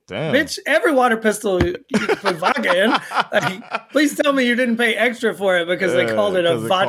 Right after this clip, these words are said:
Speaker 2: vodka
Speaker 1: it
Speaker 2: water
Speaker 1: vodka.
Speaker 2: pistol. Um, <laughs> anyway, yeah, she looked, she looked great. Um,
Speaker 1: Oh, nice.
Speaker 2: we didn't do much. I mean, we, we went to a little party at some friend's house on Saturday.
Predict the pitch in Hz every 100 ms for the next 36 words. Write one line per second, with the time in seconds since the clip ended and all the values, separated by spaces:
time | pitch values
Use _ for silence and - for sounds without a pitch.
0 | 113 - - 196 143 123 151 208 143 -
1 | - - - - - - - - 196 185
2 | 175 165 160 160 151 - - - - -
3 | - - _ - _ _ _ _ _ -
4 | 139 120 104 - - 139 - - - 392
5 | - - 190 196 175 170 165 175 196 185
6 | 175 180 294 269 220 302 - 349 240 277
7 | 247 226 240 240 233 - - - - 202
8 | 202 196 190 190 190 185 110 98 92 196
9 | 254 269 220 220 202 196 202 196 196 214
10 | 202 - 185 190 180 170 175 165 165 156
11 | 135 165 165 160 151 147 - 147 - 160
12 | 151 156 156 143 - - _ _ _ 160
13 | 151 139 175 165 170 165 165 165 165